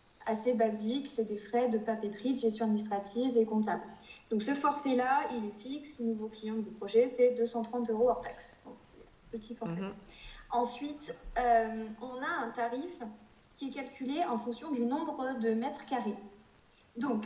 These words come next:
Speaker 1: on multiplie le nombre de mètres carrés fois un certain prix, qui est différent selon si c'est un projet de décoration d'intérieur, d'architecture d'intérieur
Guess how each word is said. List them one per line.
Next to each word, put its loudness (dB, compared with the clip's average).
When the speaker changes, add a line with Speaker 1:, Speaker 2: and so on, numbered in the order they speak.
Speaker 1:
on 6
multiplie 4
le 4
nombre 2
de 2
mètres 0
carrés 4
fois 0
un 2
certain 0
prix, -2
qui -2
est 2
différent 2
selon 0
si -12
c'est -8
un 4
projet 6
de 2
décoration -2
d'intérieur, 4
d'architecture 2
d'intérieur 0